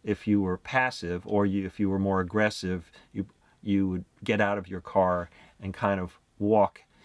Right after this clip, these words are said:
either in front of the car or behind the car. My van had, uh, just a few windows in it and a curtain across the front seat. So you could find somebody and bring them back into the van and do your thing in the van.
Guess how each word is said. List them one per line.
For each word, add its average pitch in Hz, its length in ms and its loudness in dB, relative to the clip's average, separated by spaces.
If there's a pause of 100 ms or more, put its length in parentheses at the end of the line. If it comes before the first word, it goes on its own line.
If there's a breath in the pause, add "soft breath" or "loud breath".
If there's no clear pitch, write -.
(140 soft breath)
either 101 240 2
in 92 100 0
front 117 280 0
of 107 100 0
the 107 80 -2
car 98 560 2
or 92 240 -2 (260)
behind 98 420 -2
the 87 60 -8
car. 82 360 -14
My 104 260 0
van 98 420 -2 (120)
had, 95 540 -2
uh, 92 360 -6
just - 220 -6
a 101 40 -4
few 107 260 2
windows 101 460 2
in 113 100 -4
it 117 220 -4
and 98 220 -4
a 90 160 -6
curtain 104 400 -2
across 98 480 0
the 95 120 -6
front 101 320 -4
seat. 113 320 -2 (120 loud breath)
So 110 240 0
you 104 240 2
could 120 580 0 (720 soft breath)
find 123 480 0
somebody 95 560 0 (400 soft breath)
and 104 180 0
bring 110 280 2
them 101 200 2
back 95 400 -2
into 104 300 -6
the 98 100 -4
van 98 400 -2
and 87 140 -10
do 98 80 -4
your 92 220 -2
thing 90 300 -8
in 85 100 -10
the 82 80 -10
van. 85 440 -12